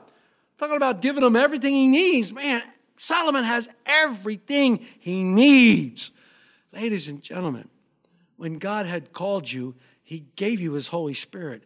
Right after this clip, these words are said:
His Holy Spirit came into you and is inside you. You have everything you need,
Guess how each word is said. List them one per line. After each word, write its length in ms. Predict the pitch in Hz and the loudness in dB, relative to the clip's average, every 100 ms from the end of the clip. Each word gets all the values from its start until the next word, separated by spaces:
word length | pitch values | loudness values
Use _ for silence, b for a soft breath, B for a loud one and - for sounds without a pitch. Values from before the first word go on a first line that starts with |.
| b b | b b
His 240 | _ 123 - | _ -20 -20
Holy 240 | - 226 190 | -12 -10 -10
Spirit 360 | - 190 170 | -10 -12 -12
came 160 | - 190 | -10 -10
into 260 | 202 214 180 | -6 -6 -6
you 300 | 151 127 113 b - | -6 -8 -12 b -14
and 180 | 160 - | -12 -6
is 240 | 214 254 | -2 0
inside 800 | - - 156 143 - - 180 208 | -2 -6 -8 -4 -2 -2 -6 -10
you. 80 | 143 - b | -12 -20 b
You 140 | 180 | -12
have 260 | 160 175 _ - | -10 -12 _ -4
everything 680 | 220 214 208 - 220 208 170 | -2 -2 -4 -2 -2 -2 -2
you 200 | 185 180 | -4 -4
need, 560 | 190 254 247 185 160 | -2 2 2 2 -2